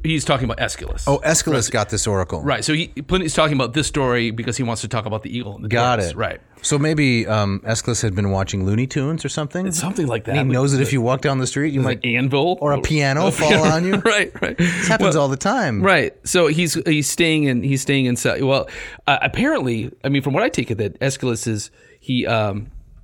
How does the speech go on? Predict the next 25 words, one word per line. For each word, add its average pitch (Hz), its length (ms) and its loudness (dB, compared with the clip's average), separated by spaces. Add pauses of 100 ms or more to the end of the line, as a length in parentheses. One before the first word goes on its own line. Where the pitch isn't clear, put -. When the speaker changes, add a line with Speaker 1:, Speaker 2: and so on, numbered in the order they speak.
(120)
Speaker 1:
he 131 160 -4
goes 180 260 0
outside 139 380 0
because 127 260 -2
he's, 131 240 -4
he 139 140 -2
thinks - 200 -4
it's 117 140 -6
more 127 160 0
likely 127 380 -2
for 131 120 -6
something 123 200 -2
to 113 80 -2
fall 113 160 -2
on 104 80 -4
his 110 80 -6
head 110 120 -2
if 113 80 -2
he's 120 140 -2
inside. - 680 -4 (340)
Speaker 2:
Well, 135 280 0
Speaker 1:
The 143 80 -2
Speaker 2:
that's 151 220 -4
kinda 214 220 -4
mixed. 131 680 -4